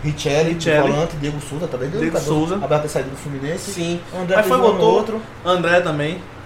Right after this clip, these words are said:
Speaker 1: É, mas já não é o Espinho Dorsal, que saiu um, depois chegou outro. E esse Espinho Dorsal tá meio se corroendo agora, né? Porque André, a gente vai falar dele daqui a pouco, tá,
Speaker 2: Sim,
Speaker 1: tá uma
Speaker 2: vai
Speaker 1: interrogação
Speaker 2: ser o assunto
Speaker 1: gigante.
Speaker 2: do momento agora.
Speaker 1: Richelli também tá em interrogação, apesar de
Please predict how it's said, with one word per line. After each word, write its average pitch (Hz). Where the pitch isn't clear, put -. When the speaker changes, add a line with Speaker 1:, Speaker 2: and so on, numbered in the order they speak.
Speaker 1:
É, 170
mas 269
já 269
não 277
é -
o -
Espinho 285
Dorsal, 220
que 196
saiu 156
um, 190
depois 151
chegou 143
outro. 185
E 196
esse 262
Espinho 277
Dorsal 269
tá 269
meio 269
se -
corroendo 226
agora, 151
né? 220
Porque 165
André, 165
a -
gente 165
vai 156
falar 147
dele 135
daqui 135
a 123
pouco, 202
tá, 131
Speaker 2:
Sim, 131
Speaker 1:
tá 135
uma 156
Speaker 2:
vai 190
Speaker 1:
interrogação 175
Speaker 2:
ser 185
o 202
assunto 139
Speaker 1:
gigante. 208
Speaker 2:
do -
momento 233
agora. 143
Speaker 1:
Richelli 180
também 151
tá 151
em 156
interrogação, 160
apesar 151
de 147